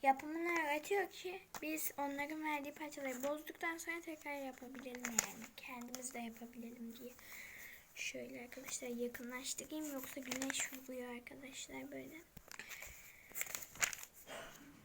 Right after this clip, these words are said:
İşte ama arkadaşlar Kadir, Mustafa şunlara böyle ta-, ım, işte Mustafa, Mustafa sen ne alaka şimdi?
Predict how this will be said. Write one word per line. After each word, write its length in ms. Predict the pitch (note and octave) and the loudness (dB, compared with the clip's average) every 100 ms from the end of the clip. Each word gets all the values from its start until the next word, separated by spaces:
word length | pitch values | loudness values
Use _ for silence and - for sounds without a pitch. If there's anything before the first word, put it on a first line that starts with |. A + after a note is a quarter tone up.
| - - - - - - | -20 -20 -20 -20 -16 -12
İşte 200 | - C#4 | -4 -2
ama 500 | B3+ B3+ B3+ - C#4+ | -2 -6 -8 -4 -4
arkadaşlar 420 | C#4+ D#4+ D#4 C4+ | 2 0 0 -4
Kadir, 300 | C#4 C4 - - - C4 | 0 -2 -4 -16 -12 -4
Mustafa 380 | C4+ - D4 D#4+ | -2 0 0 0
şunlara 640 | D#4 C#4+ C4 C#4+ E4 C#4+ B3+ C4+ - - - C#4 | -2 0 0 2 2 2 0 -8 -18 -20 -16 -2
böyle 460 | C4+ C4 C#4+ C#4+ C#4+ - - - | 2 2 2 -2 -6 -18 -16 -12
ta-, 560 | - - - - - C4 | -10 -12 -14 -18 -8 -2
ım, 340 | C4+ B3+ B3+ C#4 - C#4 | -2 -2 -6 -10 -10 0
işte 260 | - C#4+ | 0 2
Mustafa, 760 | B3+ A#3+ - C#4 C4+ - - A#3+ | -2 -4 -4 -2 0 -2 -4 -8
Mustafa 280 | B3 - D4 | -6 0 0
sen 260 | D4 C4 C#4 | 0 0 0
ne 80 | |
alaka 400 | B3 B3 B3 C4+ - | -2 -4 -8 -10 -12
şimdi? 400 | - C4 C4+ | -10 -6 -6